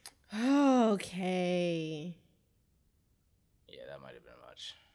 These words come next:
Speaker 2: But there you have it. There's your Between the Sheets. A nice, nice little twist on a sidecar. I actually make these pretty often for, like, one particular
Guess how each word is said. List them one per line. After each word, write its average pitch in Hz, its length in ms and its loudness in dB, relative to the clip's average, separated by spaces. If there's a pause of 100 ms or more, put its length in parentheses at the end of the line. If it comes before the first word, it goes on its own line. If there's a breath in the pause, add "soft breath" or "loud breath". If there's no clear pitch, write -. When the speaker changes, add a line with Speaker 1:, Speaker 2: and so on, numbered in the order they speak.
(1080 loud breath)
Speaker 2:
But 110 100 -8
there 156 120 6
you 160 80 8
have 175 160 6
it. - 120 0 (360)
There's 110 160 -6
your 113 60 -8
Between 123 320 0
the 123 60 4
Sheets. - 480 -6 (380)
A - 80 -16
nice, 95 460 -10 (800)
nice 101 260 2
little 104 180 -6
twist - 500 -4
on 104 160 -6
a 98 120 -8
sidecar. 113 720 -8 (760 soft breath)
I 131 100 -4
actually 131 220 -6
make 120 220 -6
these 92 180 -10
pretty 92 220 -12
often 95 300 -10
for, 90 220 -12
like, 80 240 -14
one 90 220 -12
particular 78 560 -18